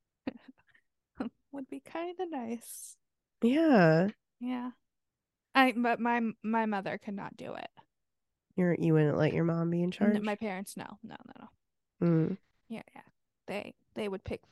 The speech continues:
Speaker 1: somebody very wrong.
Speaker 2: <laughs>
Speaker 1: Or somebody that, that I'm not interested in, in whatsoever.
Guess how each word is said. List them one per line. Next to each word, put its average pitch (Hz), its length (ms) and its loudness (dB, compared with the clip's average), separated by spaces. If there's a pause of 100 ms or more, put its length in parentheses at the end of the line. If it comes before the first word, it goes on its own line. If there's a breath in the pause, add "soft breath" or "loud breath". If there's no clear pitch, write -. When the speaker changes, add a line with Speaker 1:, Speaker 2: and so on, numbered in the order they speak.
Speaker 1:
somebody 196 340 -6
very 101 280 -6 (140)
wrong. 55 140 -10 (440)
Speaker 2:
<laughs> - 1120 4
Speaker 1:
Or 262 120 8
somebody 262 380 2
that, 226 260 0
that 220 100 2
I'm 220 140 2
not 202 180 -2
interested 190 460 -8
in, 160 120 -8
in 180 180 -10
whatsoever. - 800 -4